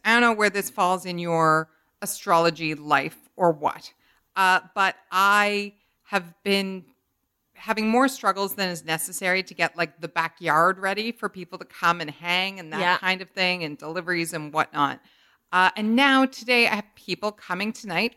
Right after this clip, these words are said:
Speaker 1: for a backyard hang. I need to, like, go get outdoor lights and whatnot. And it's gonna be really, like, cool this evening. And so I feel a bit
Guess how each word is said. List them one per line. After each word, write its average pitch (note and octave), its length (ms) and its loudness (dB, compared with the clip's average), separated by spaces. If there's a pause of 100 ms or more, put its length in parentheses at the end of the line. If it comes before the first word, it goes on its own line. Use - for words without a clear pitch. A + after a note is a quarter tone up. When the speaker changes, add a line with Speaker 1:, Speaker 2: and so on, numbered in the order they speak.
Speaker 1:
for F3 160 4
a E3 40 4
backyard G3+ 640 0
hang. F3+ 400 -2
I E3 180 -2
need E3 240 -8
to, F#3 220 -6
like, E3+ 280 -2
go E3 160 0
get F#3+ 260 -4
outdoor F#3+ 460 -4
lights E3+ 340 -2
and E3+ 100 -12
whatnot. D#3+ 380 -8 (340)
And C4 120 2
it's C#4+ 120 0
gonna D#4+ 200 0
be E4 140 0
really, E4+ 560 -4 (120)
like, D#4+ 160 0 (320)
cool F4+ 460 2
this F3 180 -12
evening. C#3+ 400 -10
And G3+ 220 -4
so A#3 240 2
I A3 80 2
feel A#3 460 2
a A3+ 40 0
bit - 460 -2